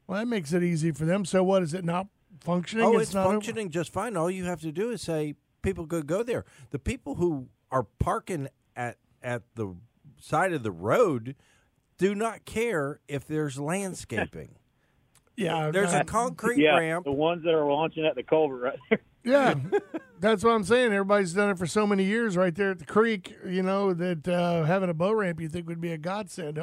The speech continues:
Speaker 1: don't care if there's tulips growing or not.
Speaker 2: Exactly.
Speaker 1: Uh,
Speaker 3: Yeah.
Speaker 1: y-, 'cause it used to be, uh, you know, you'd come in there at night all tired and ready to go, and there's four people stuck.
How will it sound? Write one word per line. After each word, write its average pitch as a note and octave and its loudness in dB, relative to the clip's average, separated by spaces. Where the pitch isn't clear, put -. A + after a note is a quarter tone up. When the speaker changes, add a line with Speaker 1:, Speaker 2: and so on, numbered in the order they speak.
Speaker 1:
don't G#3+ -8
care A3+ 2
if A3+ -2
there's F#3 -8
tulips F#3+ -4
growing G#3 0
or G3 -6
not. G#3+ -6
Speaker 2:
Exactly. G#3 -2
Speaker 1:
Uh, - -14
Speaker 3:
Yeah. G#2 -4
Speaker 1:
y-, F#3+ -8
'cause F3 0
it G3 0
used G#3 0
to F#3+ -8
be, F#3+ 2
uh, F3+ 6
you G3+ 4
know, G3+ 4
you'd G#3 0
come G#3+ 6
in G#3+ 6
there G#3 6
at F3+ 0
night G#3 4
all F#3+ 0
tired F#3+ 6
and F#3+ 0
ready F#3 2
to E3+ -4
go, G#3 6
and F#3 2
there's F3+ 2
four G#3+ 2
people F#3+ -2
stuck. - 4